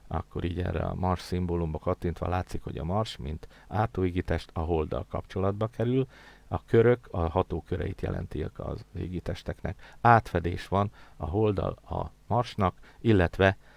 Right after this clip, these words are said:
átfedése van a Szaturnusznak mind a holddal, mind a Marssal.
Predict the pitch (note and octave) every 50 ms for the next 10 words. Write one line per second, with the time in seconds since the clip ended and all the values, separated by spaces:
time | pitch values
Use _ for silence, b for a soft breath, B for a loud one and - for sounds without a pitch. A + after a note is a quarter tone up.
0 | B B B B B - G#2 G#2 G2+ G2 - - G2 F2 - F#2 - - - F2+
1 | F2+ F2+ E2 - - A2 G#2 - - G2 F#2 F2 E2+ - - - - - - -
2 | A2 A#2+ A#2+ G#2+ G2+ E2+ F2+ F#2 F#2 F2+ E2+ - F#2 F2+ F2 E2+ E2 E2 D#2+ -
3 | D#2 D#2 - - - - - - - - -